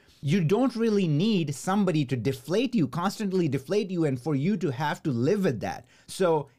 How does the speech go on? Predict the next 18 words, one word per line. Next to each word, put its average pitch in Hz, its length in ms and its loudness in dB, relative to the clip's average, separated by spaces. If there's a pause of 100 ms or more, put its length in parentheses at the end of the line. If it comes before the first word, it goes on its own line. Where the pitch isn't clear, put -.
if 175 140 -2
somebody 240 400 2
brings 190 380 2
you 226 100 2
down, 214 400 0 (420)
and 160 300 -2
if 156 160 0
you 220 80 6
just 220 160 0
wanna 220 160 2
block 170 320 0
'em 208 140 2
and 160 100 2
move 185 240 2
on 240 240 2
and 165 140 0
stay 208 200 0
positive 202 600 -2